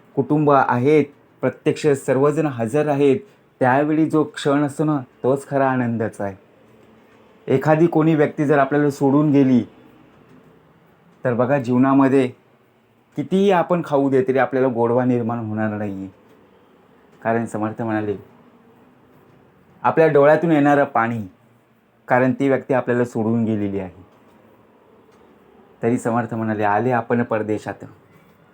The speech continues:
जवळी नाही बंधुभ्रात, भेटलासी तो परमार्थ."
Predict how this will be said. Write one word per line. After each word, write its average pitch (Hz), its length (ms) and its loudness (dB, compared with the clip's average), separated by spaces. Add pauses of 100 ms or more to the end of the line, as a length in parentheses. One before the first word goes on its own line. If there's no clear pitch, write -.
(260)
जवळी 190 420 6
नाही 247 260 4
बंधुभ्रात, 220 560 4 (580)
भेटलासी 127 600 -2
तो 120 140 -2
परमार्थ." 107 600 -2